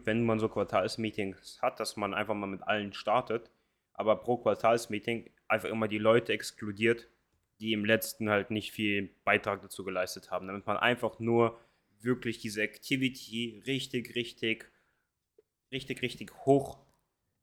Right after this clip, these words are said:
hoch, äh, richtig, richtig oben lässt, auf einem richtig, richtig hohen Level, weil desto mehr Leute da drin sind, die einfach voller Ideen sprudeln, immer was rausbringen, desto gesünder ist es einfach für dieses Meeting. Also wenn ihr zum Beispiel,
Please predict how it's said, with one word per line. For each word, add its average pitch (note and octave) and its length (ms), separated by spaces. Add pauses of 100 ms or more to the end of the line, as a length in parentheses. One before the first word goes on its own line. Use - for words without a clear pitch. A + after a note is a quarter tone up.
(840)
hoch, - 320 (180)
äh, A2 80
richtig, A2+ 300
richtig A2+ 260
oben A#2+ 260
lässt, A2 240
auf G#2 100
einem G#2 60
richtig, G#2+ 320
richtig G#2+ 320
hohen A2 180
Level, A#2 340 (480)
weil A2 140
desto A2 220
mehr A#2+ 220
Leute B2 340
da A2 120
drin B2+ 240
sind, A2 220
die G#2+ 120
einfach A2 260
voller B2 340
Ideen A2 400
sprudeln, A#2 500
immer G#2+ 180
was G#2 180
rausbringen, A2 440
desto G#2 300
gesünder G#2 360
ist G2+ 180
es F#2+ 120
einfach G2 220
für G2 120
dieses G2 260
Meeting. G2 360
Also G2+ 220
wenn A2+ 180
ihr A#2 200
zum A2+ 180
Beispiel, G#2 640